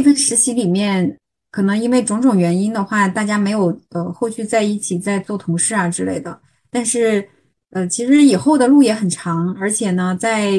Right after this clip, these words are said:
嗯，后续的大家在不同的工作的过程中，可能还会有进一步的交集。那么在当时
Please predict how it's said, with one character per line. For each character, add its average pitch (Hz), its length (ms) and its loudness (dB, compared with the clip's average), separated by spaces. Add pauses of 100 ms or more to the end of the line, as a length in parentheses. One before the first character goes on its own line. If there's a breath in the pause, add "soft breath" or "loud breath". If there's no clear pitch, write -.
(200)
嗯， 175 380 0
后 294 140 2
续 277 200 2
的 208 220 2
大 233 180 -2
家 226 140 -2
在 240 140 0
不 277 120 -2
同 180 160 -2
的 196 80 -2
工 220 220 -6
作 247 160 -2
的 202 80 0
过 214 100 -4
程 196 140 2
中， 196 180 0
可 175 140 -2
能 170 100 0
还 185 200 -6
会 320 100 2
有 330 100 4
进 262 200 4
一 - 20 2
步 220 80 -6
的 214 80 -2
交 202 240 0
集。 226 340 -6 (460 loud breath)
那 233 100 -6
么 214 180 0
在 220 180 2
当 247 200 4
时 202 560 0